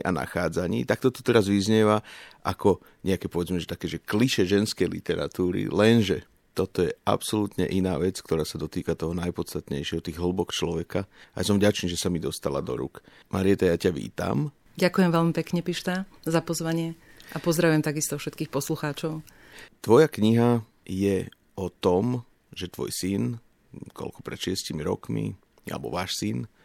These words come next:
Speaker 1: mal úraz a zostal v bdelej kome? Tak je
Speaker 2: Áno.
Speaker 1: to?
Speaker 2: Áno, pred šiestimi rokmi na lyžovačke Maxim narazil v plnej rýchlosti do stromu. Napriek tomu, že bol výborný lyžiar, samozrejme mal aj príľbu a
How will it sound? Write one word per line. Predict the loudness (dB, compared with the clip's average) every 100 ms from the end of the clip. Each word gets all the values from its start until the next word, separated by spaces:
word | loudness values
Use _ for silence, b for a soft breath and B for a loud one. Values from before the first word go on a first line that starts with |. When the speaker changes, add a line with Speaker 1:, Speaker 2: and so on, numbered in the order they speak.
| b
Speaker 1:
mal | -8 -8 -2
úraz | 2 4 4 0 -6 -12
a | -12
zostal | -2 0 0 -2 -6 -6 -8 -12 _
v | -20 -12
bdelej | 0 4 4 4
kome? | 2 2 0 -6 -6
Tak | 0
je | 2
Speaker 2:
Áno. | 2
Speaker 1:
to? | -2 -6 B B
Speaker 2:
Áno, | 2 2
pred | 4 2
šiestimi | 2 0 0 2
rokmi | 2 2 2 4
na |
lyžovačke | 2 2 0 0 -2 0 0 -2 B B B
Maxim | 4 4 2 2
narazil | 2 0 0 -2 -2
v |
plnej | -2 -2 0
rýchlosti | -4 -6 -6 -6 -4
do | -6
stromu. | -6 -6 -4 -4 -6 B B B -2
Napriek | 0 0 -2
tomu, | -2 -2
že | -2
bol | -2 0
výborný | 0 0 0 0
lyžiar, | 0 0 0 0 -2 -8
samozrejme | -4 -2 -2 0
mal | 0 0 -2
aj | -4
príľbu | -2 -2 -2 -4 B -8
a | -2